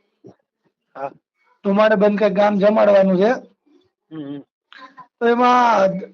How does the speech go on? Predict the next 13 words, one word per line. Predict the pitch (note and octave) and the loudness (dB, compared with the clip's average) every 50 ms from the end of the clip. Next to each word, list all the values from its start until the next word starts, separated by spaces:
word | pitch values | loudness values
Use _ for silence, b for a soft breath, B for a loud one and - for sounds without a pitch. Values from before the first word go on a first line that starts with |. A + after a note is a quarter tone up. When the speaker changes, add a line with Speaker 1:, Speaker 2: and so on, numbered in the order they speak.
| - - | -2 -2
Speaker 2:
અનુસૂચિત | G3+ G3 A#3+ A#3 - B3+ G#3+ C4+ B3+ G#3 | 0 0 0 -2 -4 -4 -4 -4 -2 -2
જાતિના | G#3+ A#3+ A#3+ A#3+ C4 B3 B3+ B3+ | -2 -2 -2 -2 -2 -2 -2 -2
લોકોને, | A#3 A#3 A#3+ A#3 A#3+ B3 A#3+ A#3 A#3+ A#3 | 0 -2 -2 -2 -2 -4 -4 -2 -2 -2
દલિતોનું | G3 G#3 G#3 A3 A#3+ G3+ B3 A#3 A#3 A#3 A#3 A#3 A#3 A3 | 0 0 0 -2 -2 -2 -4 -4 -2 0 0 0 0 -2
કંઈક | A#3+ A3 G3+ | -4 -6 -2
નોખું | G3+ G#3 A3 A3 A3+ B3 | -2 -2 -2 -2 -4 -4
જમણવાર | G3 A#3 A3+ A#3 A#3+ A#3 A#3 A#3 A3+ | -4 -2 0 0 0 0 0 0 0
રાખ્યું | A#3 A#3 A3+ A3+ A#3 A#3+ G#3+ | 0 -2 -2 -4 -6 -6 -4
છે, | A3+ | -2
વાત | A3 G#3+ G#3+ A3 | 0 2 2 2
સાચી? | G#3 G#3 G#3 G#3 B3 C4 C4+ - _ _ _ _ _ _ _ _ _ _ _ _ _ _ A4+ A4 - - - _ _ _ _ _ _ _ - - | 2 2 2 0 -4 -8 -8 -10 _ _ _ _ _ _ _ _ _ _ _ _ _ _ _ _ -20 -20 -20 _ _ _ _ _ _ _ -20 -14
Speaker 1:
હવે | - D#3+ D#3+ D#3+ D#3+ D#3+ D#3+ D#3+ D#3 D#3 D#3+ | -12 -10 -8 -8 -10 -10 -10 -12 -14 -14 -14
મને | E3 F3+ F#3+ G#3 G#3+ G#3 G3+ | -14 -12 -10 -8 -8 -8 -10